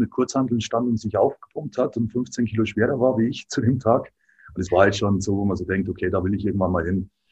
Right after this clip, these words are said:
Das ist so die Richtung, da wo ich auf alle Fälle hin will. Und am Tag drauf bin ich gleich wieder gestartet auf der fränkischen Meisterschaft damals. Also ich habe da gleich zum Start quasi zwei Tage hintereinander entwässert. Das war auch ganz spannend und habe die halt dann wirklich am zweiten Tag auch gewinnen können.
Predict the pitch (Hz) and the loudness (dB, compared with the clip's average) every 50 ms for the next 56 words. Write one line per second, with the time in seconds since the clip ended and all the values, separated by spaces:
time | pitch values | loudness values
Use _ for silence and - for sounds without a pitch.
0 | _ _ _ _ - - 85 90 92 - - 92 95 95 92 110 107 - - 107 | _ _ _ _ -8 -6 -6 -6 -6 -6 -6 -4 -2 0 0 0 0 0 -2 0
1 | 107 98 92 85 92 98 98 92 98 90 90 85 95 101 95 98 95 92 95 110 | 2 2 2 0 0 0 0 0 -2 -2 0 -2 -2 -2 -4 -4 -2 -2 0 0
2 | 127 117 113 104 101 98 95 90 87 - 98 101 - - - 101 87 90 101 139 | 0 0 0 0 0 0 -2 -2 -2 0 0 0 0 0 -2 0 2 4 4 4
3 | - - - _ _ _ _ _ _ _ _ _ _ _ - 104 110 107 110 - | 2 -2 -10 _ _ _ _ _ _ _ _ _ _ _ 2 4 4 4 2 2
4 | - 95 95 110 107 107 113 123 165 156 143 135 104 - 117 131 - - 143 117 | 2 2 2 2 2 0 2 2 2 2 0 -2 -2 0 -2 -2 0 0 0 0
5 | 110 107 - 107 95 - - 120 113 - - - - - 160 156 151 160 156 - | 0 -2 -2 -4 -4 -2 -2 -2 -2 -2 -2 -4 -6 -6 -8 -6 -4 -4 -4 -4
6 | 160 - 151 151 151 - 156 151 160 156 147 - - 92 98 104 107 104 107 95 | -6 -4 -4 -6 -6 -4 -6 -6 -6 -8 -10 -10 -6 -2 0 0 0 0 -2 0
7 | - 90 104 117 110 - - 101 - - 98 110 139 - - 117 101 104 101 - | 2 2 0 0 -2 -6 -8 -8 -4 -2 -2 -2 -2 0 -2 -2 -2 -2 -4 0
8 | - 110 110 104 107 110 113 110 107 110 107 98 98 110 117 117 107 95 87 92 | 0 2 2 2 2 2 2 2 2 0 0 0 0 0 0 0 0 0 2 0
9 | 107 104 - - 139 151 _ _ _ _ _ _ _ _ _ _ _ - 85 85 | 0 0 0 -4 -4 -4 _ _ _ _ _ _ _ _ _ _ _ -4 2 2
10 | 80 117 110 - 123 123 113 - - - 95 113 131 135 131 120 113 107 110 107 | 2 2 2 0 -2 -2 -2 -4 -2 -2 0 2 2 2 2 2 2 2 0 -2
11 | 104 - 110 113 117 110 113 110 110 110 101 107 113 110 107 101 - 101 104 104 | 0 2 4 4 4 4 2 2 2 2 2 2 2 0 0 0 0 0 0 0
12 | 107 101 110 98 95 92 - - - 92 - - - - 87 - - | 2 0 0 0 0 -2 -4 -6 -4 -4 -4 -4 -2 -4 -6 -6 -8